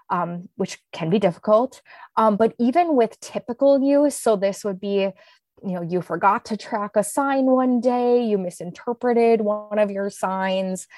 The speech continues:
um, you know, even with some discrepancy, even with typical use, these natural family planning methods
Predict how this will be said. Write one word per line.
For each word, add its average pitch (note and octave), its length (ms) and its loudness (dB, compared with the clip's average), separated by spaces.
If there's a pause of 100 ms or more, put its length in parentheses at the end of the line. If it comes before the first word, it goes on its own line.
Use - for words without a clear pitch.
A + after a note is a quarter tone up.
(220)
um, F3+ 400 -2 (140)
you G3+ 80 -4
know, F#3+ 240 2
even G#3+ 240 0
with G3 160 -2
some F#3+ 400 -4 (260)
discrepancy, A3+ 1080 0 (360)
even B3+ 320 2
with A#3+ 260 -2
typical A3+ 520 -2
use, B3 340 0
these A3 280 -4
natural G3+ 320 -2
family G3 360 -2
planning F#3+ 480 -4
methods G3 540 -4